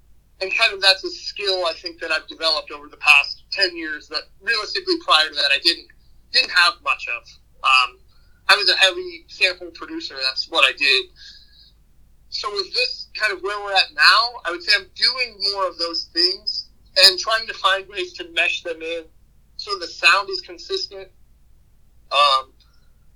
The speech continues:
but it, but it still kind of has more kind of movement to it, right? And, and, and has elements that are not just from this, this record. And again, I mean, that almost comes out of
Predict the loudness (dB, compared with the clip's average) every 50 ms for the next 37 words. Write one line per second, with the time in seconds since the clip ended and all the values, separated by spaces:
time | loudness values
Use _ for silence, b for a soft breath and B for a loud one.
0 | _ _ _ -10 -4 0 2 2 2 2 0 0 0 -2 -2 -2 -4 -4 -6 -4
1 | -4 -4 -4 -2 -2 -2 -2 -2 -8 -12 -14 -18 -18 -18 -14 -10 -4 2 4 6
2 | 6 6 4 0 -2 -10 -20 -14 -8 -6 -4 -2 -2 -2 -2 -4 -6 -8 -12 -10
3 | -10 -10 -10 -10 _ _ -12 -8 -8 -8 -8 -6 -8 -8 -8 -8 -14 -20 -18 -18
4 | -16 -8 -4 -4 -2 -2 -4 -6 B B B B B B 2 4 6 6 6 4
5 | 4 2 2 0 -6 -12 -12 -12 -10 -10 -4 0 2 4 4 2 0 -2 -12 _
6 | _ -10 -4 -4 -2 -2 -2 -4 -6 -6 -10 -12 -12 -10 -8 -6 -6 -8 -4 2
7 | 2 2 2 2 _ -8 -4 -2 -2 -2 -2 -6 -14 -16 -18 -20 _ _ _ _
8 | _ -20 _ -20 _ _ _ _ _ _ _ _ -18 -12 -4 -2 -2 -2 -2 -4
9 | -10 -10 -10 -10 -12 -14 -10 -10 -8 -8 -8 -6 -2 -4 -4 -4 -6 -14 -14 -16
10 | -20 -20 -20 -20 _ _ _ _ _ 2 4 4 4 6 4 4 4 2 0 -2
11 | 0 0 0 0 _ _ -20 -16 -6 0 4 4 4 4 2 -2 -2 -2 -2 0
12 | 2 4 4 4 4 2 -8